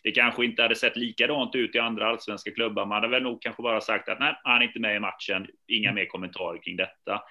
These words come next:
Men, eh, nej, nej, men där är det ju att man är extremt missnöjd över spelarens agerande och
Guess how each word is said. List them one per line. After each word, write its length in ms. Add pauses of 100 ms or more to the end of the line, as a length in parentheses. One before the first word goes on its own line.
(340)
Men, 360
eh, 360 (120)
nej, 260
nej, 160
men 140
där 240
är 120
det 60
ju 140
att 140
man 120
är 40
extremt 480
missnöjd 440
över 120
spelarens 540
agerande 500
och 300